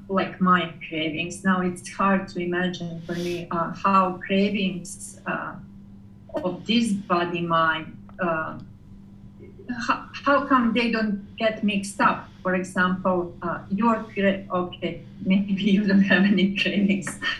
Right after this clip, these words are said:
Let's say Miranda's cravings or Tony's cravings.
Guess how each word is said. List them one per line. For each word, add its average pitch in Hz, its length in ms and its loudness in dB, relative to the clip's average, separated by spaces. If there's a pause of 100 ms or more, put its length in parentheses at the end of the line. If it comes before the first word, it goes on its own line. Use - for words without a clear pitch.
Let's 190 300 0
say 185 220 2
Miranda's 180 580 4 (320)
cravings 185 500 0
or 180 100 0
Tony's 190 600 0
cravings. 180 520 0